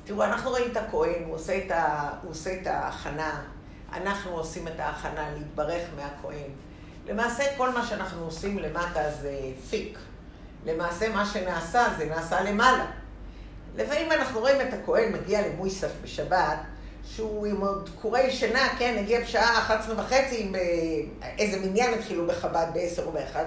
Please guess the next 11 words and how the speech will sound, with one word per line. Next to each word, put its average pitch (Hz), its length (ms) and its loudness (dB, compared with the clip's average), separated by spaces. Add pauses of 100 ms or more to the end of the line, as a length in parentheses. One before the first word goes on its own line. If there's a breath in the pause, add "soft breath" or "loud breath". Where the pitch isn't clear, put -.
עשרה. - 240 -10 (720 loud breath)
אז 220 100 0
אנחנו 233 180 2
רואים, 302 180 4 (160)
וואלה, 202 340 4
זה 247 260 6
הכהן. - 420 -2 (120)
אז 170 300 -4
אנחנו 214 280 -4
צריכים 339 260 -2
להבין 220 600 4